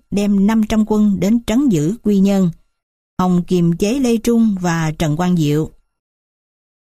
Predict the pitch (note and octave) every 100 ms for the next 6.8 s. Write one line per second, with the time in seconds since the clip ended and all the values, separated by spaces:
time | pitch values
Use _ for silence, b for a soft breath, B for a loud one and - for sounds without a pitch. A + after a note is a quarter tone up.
0 | _ - G3 F#3 G3+ A3+ D#4 C4 - A#3+
1 | A#3 A3+ A3+ G3 A3 A#3 D#4 E4 G3 E3+
2 | G#3 G3+ D#3 D#3+ G#3 C#4 - F3+ D#3 D3+
3 | C4+ - F3 F#3 D#3 D3+ F#3+ E3 D3 F3+
4 | F#3 F#3+ G#3+ D4 - D4+ - - D#3+ A3+
5 | G3 G3+ G3+ F#3+ - D3 E3 - D3 F3+
6 | G#3+ A#3+ D4+ - D#3 C#3+ C3+ C3+